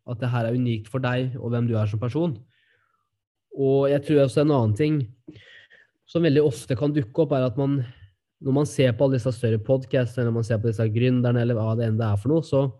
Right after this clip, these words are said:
veldig mye med det her handler jo om hva som gjør de unike som mennesker, ikke sant? Så det er også en annen ting jeg har vært veldig bevisst på, er hva er det som gjør at jeg, eller hva gjør meg unik da? Hva er det som gjør at jeg skiller meg ut fra andre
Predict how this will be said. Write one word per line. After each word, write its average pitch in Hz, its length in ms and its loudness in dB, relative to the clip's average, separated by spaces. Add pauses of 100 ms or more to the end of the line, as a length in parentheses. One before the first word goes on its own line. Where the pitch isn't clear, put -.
(840)
veldig 143 360 2
mye 127 320 2
med 131 120 2
det 135 80 0
her 147 160 -2
handler 131 260 0
jo 117 100 2
om 127 220 -2 (120)
hva 123 200 2
som 139 140 -2
gjør 123 180 2
de 113 220 0
unike 110 380 -2
som 127 140 2
mennesker, 120 400 0
ikke 143 160 -2
sant? 151 300 -2 (1700)
Så - 140 -2
det 151 80 6
er 147 80 6
også 156 100 0
en 156 80 4
annen 127 180 4
ting 123 120 2
jeg 123 80 2
har 123 100 2
vært 120 80 -4
veldig 110 180 2
bevisst 110 320 0
på, 147 120 0
er 123 100 2
hva 123 140 2
er 117 80 4
det 104 40 -2
som 143 120 2
gjør 123 240 2
at 123 100 -12
jeg, 123 560 0 (140)
eller 135 120 2
hva 139 140 4
gjør 127 240 4
meg 117 320 2
unik 151 300 0
da? 120 80 0 (640)
Hva 131 80 2
er 127 60 4
det 117 60 0
som 143 100 4
gjør 127 100 4
at 127 80 0
jeg 123 240 2
skiller 113 240 0
meg 107 160 4
ut 101 80 -4
fra 120 160 0
andre 107 280 2